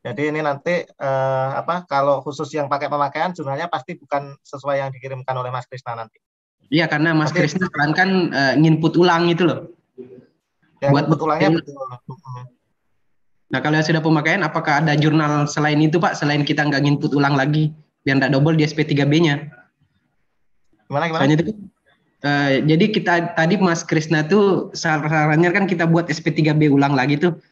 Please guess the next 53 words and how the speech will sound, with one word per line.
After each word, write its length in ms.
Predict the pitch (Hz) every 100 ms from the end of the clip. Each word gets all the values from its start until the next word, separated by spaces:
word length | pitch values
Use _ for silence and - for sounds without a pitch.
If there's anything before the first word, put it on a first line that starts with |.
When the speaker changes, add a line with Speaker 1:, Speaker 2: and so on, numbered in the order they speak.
| _ -
Speaker 2:
seolah 640 | 143 143 160 156 131 -
ada 560 | - 147 156 156 147 139
B 120 | 143
A 80 | 143
S 80 | 147
T 160 | 160 147
ulang 320 | 151 170 185
nih, 80 | 180 -
di 80 | 147
B 120 | 139
A 80 | 143
S 40 |
T 80 | 143
kan 160 | 147 143
ulang. 320 | 135 147 143 - _ _ - - _
Nah, 80 | 123
maksud 400 | 127 131 - 139
saya 320 | 147 131 147
apakah 480 | - 147 147 139 143
bisa 320 | 147 151 147
di 160 | 147 147
jurnal 400 | 143 151 147 147
saja, 560 | 151 123 139 143 - - _ _ _ _ _ _
langsung 400 | 131 139 156 143
di 80 | 139
J 200 | 139 135
L 40 |
P-nya, 240 | 139 147 147
Speaker 1:
Maksudnya 80 |
Speaker 2:
karena 240 | 143 139 -
Speaker 1:
B 40 |
S 80 | 175
T, 120 | - _ _ _ _ _ _
B 40 | 175 175
S 40 | 185
T 20 |
ulang 240 | 190 190 190
untuk 160 | 175
apa, 160 | 139 156
Mas? 320 | 143 - _ _
Kan 160 | 214 196
dia, 160 | 180
Speaker 2:
Yang, 80 | -
Speaker 1:
kan 100 | 160
Speaker 2:
yang 160 | 175 185 - 196
Speaker 1:
yang 160 | 185 190
Speaker 2:
utang 180 | 196 196 226
itu. 140 | 240
Speaker 1:
S 0 |
P 80 | 240
tiga 180 | - 190
B, 40 | - _ _ _ _ _ _ _ _ _ _ _ _ _ _ _ _ _ _ 170
utang 240 | 170